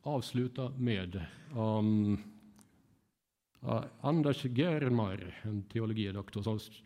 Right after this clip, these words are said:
talar om nådens rum. Och jag tycker det är ett väldigt bra begrepp egentligen. Nådens rum. Han säger så här att tron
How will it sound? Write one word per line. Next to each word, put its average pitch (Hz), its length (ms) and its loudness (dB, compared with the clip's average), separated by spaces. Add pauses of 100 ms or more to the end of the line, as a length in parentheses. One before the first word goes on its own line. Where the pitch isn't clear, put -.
(260)
talar 123 380 2
om 123 100 4
nådens 156 760 4
rum. 131 560 2 (2500)
Och 135 100 0
jag 151 80 0
tycker 170 160 2
det 156 40 4
är 143 40 4
ett 143 40 2
väldigt 160 240 4
bra 139 380 2
begrepp 135 840 2
egentligen. 101 560 2 (240)
Nådens 175 680 4
rum. 113 360 4
Han 135 140 4
säger 180 200 4
så 165 80 2
här 151 80 4
att 135 200 0
tron 175 720 4